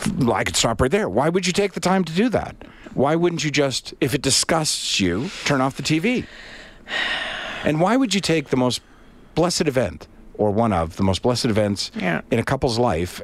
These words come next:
Speaker 1: and throw this pile of crap
Speaker 2: Crap
Speaker 1: on
Speaker 2: into
Speaker 1: it?
Speaker 2: it.
Speaker 1: Yeah.
Speaker 2: Well, uh, Laura Warren, the, the, the news person, she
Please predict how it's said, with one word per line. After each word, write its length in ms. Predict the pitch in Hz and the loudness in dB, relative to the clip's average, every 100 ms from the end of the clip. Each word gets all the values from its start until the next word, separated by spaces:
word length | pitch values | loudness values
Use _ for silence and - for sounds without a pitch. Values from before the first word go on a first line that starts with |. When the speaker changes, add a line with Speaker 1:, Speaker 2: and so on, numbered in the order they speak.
| 104 | 0
Speaker 1:
and 260 | 110 110 | 2 2
throw 340 | - - 147 143 | 0 2 2 2
this 420 | 165 196 - - - - | 2 0 -2 -8 -10 -4
pile 340 | - 120 104 92 | 0 2 4 2
of 260 | 80 - - - - - - | 0 -6 -18 -20 -18 -16 -10
crap 340 | - 120 101 85 | -2 0 2 2
Speaker 2:
Crap 40 | |
Speaker 1:
on 100 | 98 78 | 0 2
Speaker 2:
into 100 | 76 | 0
Speaker 1:
it? 100 | 139 - | -2 -6
Speaker 2:
it. 200 | - - | -6 0
Speaker 1:
Yeah. 280 | 208 110 73 - - | 2 2 -4 -8 0
Speaker 2:
Well, 380 | 247 294 285 185 180 | 4 4 2 0 0
uh, 300 | 247 233 180 113 - - - - - - - - - - | 2 2 0 -4 -14 -20 -20 -20 -20 -20 -20 -20 -8 0
Laura 280 | 226 240 214 | 2 4 2
Warren, 520 | 190 175 170 185 180 | 2 2 2 0 2
the, 480 | 175 160 156 151 127 | 4 4 4 2 2
the, 380 | 151 147 147 131 | 4 6 4 2
the 100 | 147 | 0
news 380 | 156 147 135 - - - - - - - | 0 0 0 -4 -6 -20 -20 -14 -10 -2
person, 420 | 147 139 135 175 | 0 2 2 2
she 560 | 165 - 220 208 202 196 | 2 2 4 4 4 0